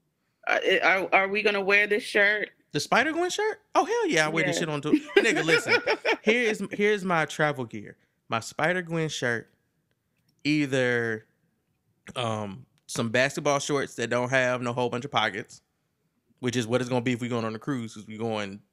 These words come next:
Speaker 2: in warm weather time. And my
Speaker 1: Yeah.
Speaker 2: motherfucking, uh, Nike,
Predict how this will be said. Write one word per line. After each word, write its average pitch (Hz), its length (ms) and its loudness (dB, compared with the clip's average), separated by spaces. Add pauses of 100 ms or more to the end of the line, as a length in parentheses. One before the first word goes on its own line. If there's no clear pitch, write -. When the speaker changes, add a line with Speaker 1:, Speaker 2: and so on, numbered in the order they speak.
(120)
Speaker 2:
in 120 160 -4
warm 117 200 -4
weather 113 220 -4
time. 104 320 -10 (840)
And 175 480 2
my 175 80 -2
Speaker 1:
Yeah. 202 80 -2
Speaker 2:
motherfucking, 180 680 -2
uh, 151 220 0
Nike, 160 720 -4